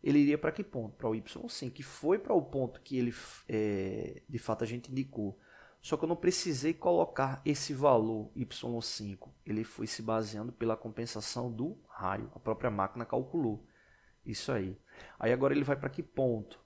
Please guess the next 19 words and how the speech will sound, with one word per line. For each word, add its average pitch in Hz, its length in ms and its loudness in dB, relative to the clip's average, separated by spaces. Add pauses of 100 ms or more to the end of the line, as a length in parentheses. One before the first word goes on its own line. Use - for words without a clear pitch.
(120)
né? 117 220 -8
Ele 120 160 0
vai 113 120 0
pra 127 140 -2
esse - 200 -2
ponto 156 380 0
final 123 320 -2
aqui. 139 540 -4 (500)
Deixa - 200 -6
eu - 20 -2
ver 120 140 0
se - 180 0
eu 127 80 0
consigo. 123 480 -4
Vai 127 140 2
ficar 120 760 0
duzentos 123 540 -4
e 135 80 -2
trinta 208 720 -2